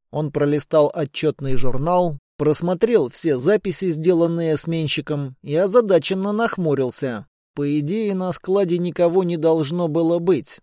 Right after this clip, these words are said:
но если сменщик не ошибся и не забыл добавить еще одну запись, на складе сейчас находился грузовой дроид,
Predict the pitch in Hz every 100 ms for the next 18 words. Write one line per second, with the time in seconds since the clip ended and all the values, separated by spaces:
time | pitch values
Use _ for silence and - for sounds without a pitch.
0 | - 131 143 175 - 156 - 165 165 -
1 | 139 151 147 139 - 160 - 147 170 160
2 | 160 143 170 175 180 127 135 143 143 127
3 | 127 135 139 - 170 135 127 131 127 131
4 | 120 156 175 - - _ - 127 123 -
5 | 151 208 233 196 151 139 123 135 - 135
6 | 135 180 - 165 143 147 131 131 139 180
7 | 185 214 226 120 98 -